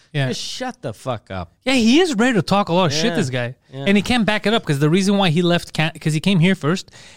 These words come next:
Speaker 1: and then he asked the government, dude, he's not even a citizen. He asked for the government, him and his wife, they go, "Oh, we have to leave because they're not supplying us with enough security." Like, they wanted us Canadian taxpayers to
Speaker 2: To
Speaker 1: pay for his
Speaker 2: pay.
Speaker 1: security. He's a private citizen. He left the royal family.
Speaker 2: Yeah, yeah.
Speaker 1: So fuck you.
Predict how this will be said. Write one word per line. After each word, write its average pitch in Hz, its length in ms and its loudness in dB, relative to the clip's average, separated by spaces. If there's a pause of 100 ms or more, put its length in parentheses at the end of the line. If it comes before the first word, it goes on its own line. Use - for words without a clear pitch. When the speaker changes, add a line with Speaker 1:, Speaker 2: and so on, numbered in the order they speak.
(120)
Speaker 1:
and 156 180 0
then 165 220 2
he 165 200 0
asked 175 380 -2
the 143 160 -2
government, 170 420 0
dude, 202 140 0 (120)
he's 160 120 0
not 294 100 2
even 262 120 2
a 123 40 -2
citizen. 127 460 0 (280)
He - 140 -2
asked 185 140 0
for 214 80 -6
the 160 100 0
government, 180 440 0
him 175 120 2
and 185 60 2
his 156 100 0
wife, 170 200 -2
they 175 60 -2
go, 170 120 -2
"Oh, 175 60 0
we 165 100 2
have 175 100 -2
to 165 80 -6
leave 180 180 -2
because 156 300 -2 (220)
they're 151 160 0 (140)
not 180 180 -2 (140)
supplying 170 520 -2
us 196 160 -2
with 143 100 -4
enough 151 200 0
security." 156 400 0
Like, 127 160 -4
they 175 100 2
wanted 202 560 0
us 170 320 -2
Canadian 160 500 2
taxpayers 160 540 -2 (320)
to - 120 -2
Speaker 2:
To - 40 -2
Speaker 1:
pay 180 200 2 (120)
for 165 60 2
his 170 140 2
Speaker 2:
pay. - 120 -6
Speaker 1:
security. 165 340 2 (160)
He's 214 160 0
a 214 60 2 (120)
private 214 200 0
citizen. 175 300 2
He 143 80 4
left 160 220 2
the 175 60 2
royal 170 120 4
family. 165 340 0
Speaker 2:
Yeah, 143 100 -4 (220)
yeah. 123 140 -8
Speaker 1:
So 151 100 0
fuck - 340 -4
you. 240 180 -2